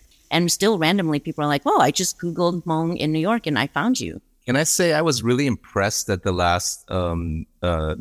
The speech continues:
Speaker 2: Hmong N Y C gathering. I think where I met you, there was a woman visiting from Paris
Speaker 1: Oh,
Speaker 2: who
Speaker 1: yeah.
Speaker 2: said, right, like, "I just found you somehow on Facebook and here I am and I don't know anyone." And she was having an amazing time and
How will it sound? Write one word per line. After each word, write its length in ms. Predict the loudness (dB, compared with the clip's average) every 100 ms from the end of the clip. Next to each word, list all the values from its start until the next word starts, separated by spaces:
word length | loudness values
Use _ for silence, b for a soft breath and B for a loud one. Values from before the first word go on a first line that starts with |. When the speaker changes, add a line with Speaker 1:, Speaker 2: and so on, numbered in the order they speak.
| -2
Speaker 2:
Hmong 300 | 0 2 0
N 180 | 0 0
Y 120 | -2
C 220 | -2 -2
gathering. 460 | 0 0 0 0 -2
I 60 |
think 180 | -2 0
where 160 | 2 2
I 40 |
met 260 | 2 0 -2 _
you, 340 | -4 -4 -4 -8 _ b b b _
there 100 | 0
was 180 | 0 2
a 220 | 2 2
woman 400 | 0 0 0 0 -4 _
visiting 600 | -4 -2 0 0 -2 -4 -8
from 320 | -2 -2 -2
Paris 840 | -6 -4 -2 0 -2 -8 -14 -20 _ _ -2
Speaker 1:
Oh, 180 | 2 2
Speaker 2:
who 80 | 2
Speaker 1:
yeah. 100 | 0
Speaker 2:
said, 360 | 2 2 2 -2 -2
right, 260 | 0 2 0
like, 180 | 0
"I 100 | 0
just 340 | 0 0 -2 -2 -4
found 540 | -2 -2 -2 -2 -4
you 360 | -2 -2 -2 -2
somehow 400 | -2 -2 0 0
on 140 | 0
Facebook 500 | 0 0 0 0 0
and 100 | 0
here 160 | 0 2
I 60 | 2
am 360 | 2 2 2
and 80 | 0
I 40 |
don't 260 | -2 -4 -4
know 160 | -2 0
anyone." 520 | 0 0 0 0 0
And 100 | -2
she 80 | -4
was 100 | -4
having 260 | -4 -2
an 40 | 0
amazing 420 | 0 -2 -2 -2
time 420 | -2 0 0 0
and 140 | -2